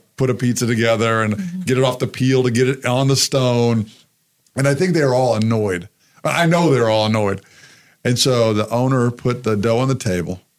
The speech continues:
Speaker 1: and in a blink of an eye, I slapped it out, I sauced it, I cheesed it. I, he turned around and he, he pointed to his number one chef. He goes, "Did you do that for him?" And, and he goes, "No, sir." He goes, "He did." He's like, "He's one of us." And, like, and then
Speaker 2: <laughs>
Speaker 1: everybody
Speaker 2: That's
Speaker 1: just started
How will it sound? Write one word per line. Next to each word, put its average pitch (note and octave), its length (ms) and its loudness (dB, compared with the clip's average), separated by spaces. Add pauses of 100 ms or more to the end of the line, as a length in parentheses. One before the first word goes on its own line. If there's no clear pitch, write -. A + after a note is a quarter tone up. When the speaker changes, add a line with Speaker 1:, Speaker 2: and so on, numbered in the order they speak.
(160)
Speaker 1:
and A#2+ 160 0
in G2 100 -2
a F2+ 40 -4
blink B2 420 0
of B2+ 80 0
an A#2 120 2
eye, G2 360 -2 (120)
I G2+ 100 -4
slapped A2 460 -2
it A2 80 0
out, A2+ 300 2
I F#2+ 80 -2
sauced G#2+ 440 0
it, G#2+ 80 0
I G2 80 -2
cheesed G#2+ 460 -2
it. G#2 80 -2
I, G2+ 220 -2 (400)
he C#3+ 80 0
turned F3+ 220 2
around C#3 420 2
and A#2+ 100 2
he, B2 160 2 (160)
he C3 160 2
pointed D3+ 480 0
to C#3 100 2
his B2+ 180 2
number C3+ 300 2
one B2+ 140 2
chef. C#3+ 240 2
He A#2+ 60 0
goes, B2 100 0
"Did B2 180 0
you F#3+ 120 2
do F#3 180 2
that G3 180 -2
for F3+ 120 -2
him?" G3 240 -2 (500)
And, A#2 160 0 (120)
and B2 140 0
he A#2+ 60 2
goes, G#2 160 0
"No, C3 140 2
sir." G#2 200 0
He G2+ 80 0
goes, G2 200 -2
"He C3+ 180 -4
did." G2+ 300 -2 (540)
He's E3 120 2
like, F3 80 2
"He's A3 180 0
one B3+ 160 2
of C4 120 2
us." A#3 380 2 (220)
And, E3+ 240 0
like, F3+ 160 4
and G#3 200 2 (100)
then B3+ 200 2
Speaker 2:
<laughs> G#3 60 2 (240)
Speaker 1:
everybody G#3 340 2
Speaker 2:
That's - 20 2
Speaker 1:
just - 140 2
started D4 140 2